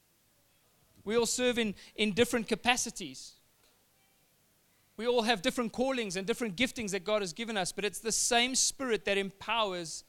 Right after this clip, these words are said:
all of us. Different ministries, but the same Spirit. The Bible talks about God's grace in various forms. Some of you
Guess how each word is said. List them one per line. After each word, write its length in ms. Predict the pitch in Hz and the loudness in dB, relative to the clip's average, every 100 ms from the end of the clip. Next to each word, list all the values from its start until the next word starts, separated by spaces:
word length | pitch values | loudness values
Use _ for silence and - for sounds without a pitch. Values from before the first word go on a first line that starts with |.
| _ _ _ _ - | _ _ _ _ -4
all 160 | 190 | 0
of 120 | 165 135 | 0 -2
us. 340 | 131 - - _ _ _ _ _ _ _ _ _ _ _ | -10 -16 -18 _ _ _ _ _ _ _ _ _ _ _
Different 280 | 240 269 262 | -4 -4 -2
ministries, 580 | 247 269 - 214 190 - | -2 0 -2 -4 -6 -6
but 160 | 185 | -4
the 80 | 202 | 0
same 360 | - 226 226 214 | 2 2 2 0
Spirit. 460 | - - 196 131 - - _ | -2 0 -2 -4 -12 -20 _
The 80 | 180 | 2
Bible 240 | 208 226 | 4 4
talks 200 | 226 233 | -2 -6
about 260 | 202 202 160 | -2 -2 0
God's 240 | 202 180 | -2 -2
grace 440 | - 185 220 233 - | -4 0 0 0 -6
in 200 | 226 190 | -6 -2
various 420 | 208 214 208 - | -2 -2 -4 -6
forms. 360 | - 214 139 - | -6 -6 -6 -6
Some 220 | - 226 | -2 -2
of 100 | 220 | -2
you 280 | 220 233 | -4 -4